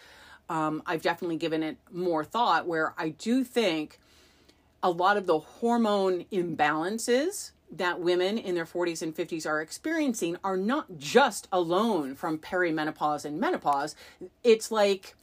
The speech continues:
perimenopause and menopause laid on top of stress creates this, <laughs> the issue of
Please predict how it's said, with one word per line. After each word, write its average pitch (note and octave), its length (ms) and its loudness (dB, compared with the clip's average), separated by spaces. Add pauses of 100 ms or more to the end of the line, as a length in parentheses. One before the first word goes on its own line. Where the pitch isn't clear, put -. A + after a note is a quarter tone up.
(920)
perimenopause B3+ 1080 0
and F#3+ 280 -2
menopause D#3+ 800 0 (140)
laid G#3 580 4
on G3 220 0
top C4+ 480 -4
of E3+ 140 -4
stress - 520 -4
creates E3+ 800 -2 (120)
this, D#3 540 -4 (540)
<laughs> - 520 -14
the A3+ 240 2
issue B3 380 4
of F3 380 6